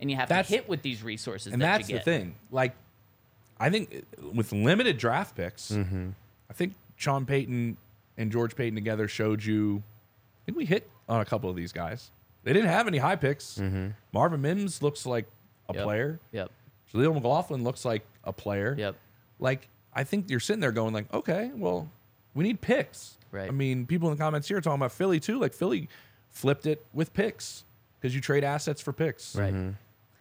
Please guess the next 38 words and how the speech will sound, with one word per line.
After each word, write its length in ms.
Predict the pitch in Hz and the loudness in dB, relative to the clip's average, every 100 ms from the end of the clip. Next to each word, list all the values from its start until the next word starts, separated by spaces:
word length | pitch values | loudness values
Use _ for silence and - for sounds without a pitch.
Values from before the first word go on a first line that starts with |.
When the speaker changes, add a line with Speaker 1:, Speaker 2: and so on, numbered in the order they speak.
| _ | _
Speaker 1:
So 340 | - 147 135 131 | 2 4 4 2
I 160 | 143 160 | 0 0
think 380 | 180 165 147 - _ 131 | -2 -2 -4 -12 _ -4
one 180 | 143 156 | 0 2
and 140 | 151 | 2
four, 500 | 151 147 147 143 147 - | 2 2 4 4 0 0
we 120 | 131 | 2
mentioned 420 | 135 135 147 131 | 2 2 0 0
the 40 | |
strength 280 | 120 135 123 | 0 -2 -2
of 60 | 127 | -2
schedule 320 | - 120 123 | -2 -2 -2
that's 200 | 120 - | -4 -4
coming. 400 | 123 120 120 120 - - - | -4 -2 0 -4 -8 -14 -2
Um, 440 | 117 113 110 107 | 2 2 0 -2
it, 200 | 135 127 - | -4 -6 -6
it 160 | 131 123 | -6 -4
is 200 | 117 117 | -4 -4
time 320 | 135 123 131 | -4 -2 -4
to 100 | 131 | -4
not 200 | 131 127 | -2 -2
just 160 | 127 - | -6 -6
trade 180 | 123 104 | -4 -4
one 320 | 98 107 120 | -4 -2 -2
per-, 200 | 143 139 - 131 _ - | -2 -4 -6 -20 _ -6
person 400 | 151 147 165 156 | -2 -2 -2 -2
or 120 | 143 | -4
piece. 360 | 147 165 160 - _ _ | -2 -2 -2 -6 _ _
It's, 240 | 147 147 - | -4 -4 -2
it's 220 | 139 - | -6 -2
time 240 | 135 117 113 | -2 0 -2
to 60 | |
blow 240 | 107 107 110 | -6 -6 -4
it 80 | |
up. 220 | 104 107 - 120 | -6 -6 -8 -6
And, 420 | 117 113 113 117 | -2 0 0 2
uh, 140 | 120 - - - | 0 -2 -18 -6
um, 480 | - 120 110 107 110 | -2 0 0 -2 -6